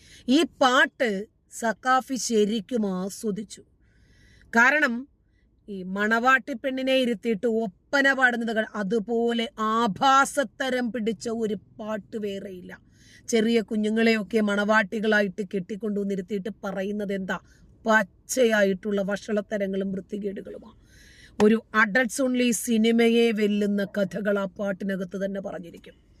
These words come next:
ഇന്നുവരെ അത്തരം ആഭാസ ഗാനങ്ങൾക്കെതിരെ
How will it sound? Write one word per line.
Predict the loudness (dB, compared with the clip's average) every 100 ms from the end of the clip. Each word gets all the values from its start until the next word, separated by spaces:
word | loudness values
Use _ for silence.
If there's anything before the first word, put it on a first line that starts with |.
| _ _ _ -16 0
ഇന്നുവരെ | 4 4 4 6 6 6 6 4 2 0 -10
അത്തരം | -20 -10 -6 -4 -4 -6
ആഭാസ | -4 -4 -4 -4 -4 -4
ഗാനങ്ങൾക്കെതിരെ | -6 -4 -6 -6 -6 -6 -10 -10 -10 -4 -4